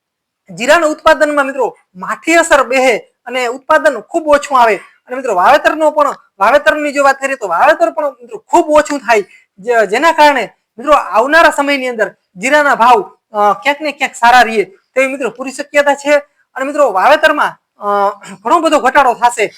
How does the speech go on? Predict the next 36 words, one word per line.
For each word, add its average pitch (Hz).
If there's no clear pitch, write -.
તો 285
મિત્રો 294
ઉત્પાદનમાં 302
પણ 277
ઘટશે. -
અને 262
બીજી 269
વસ્તુ 330
કે 214
ભાવને 254
કારણે 330
પણ 320
ખેડૂતો 302
મિત્રો 294
પચાસ 311
ટકા 302
તો, 285
અ, 202
વાવેતર 269
ઓછું, 262
અ, 240
already 294
થવાનું 269
જ 220
હતું, 220
કેમ 302
કે 277
જ-, 214
જીરાના 294
ભા-, 262
જે 240
ભાવ 247
જે 269
છે 214
તેની 285
સામે, 285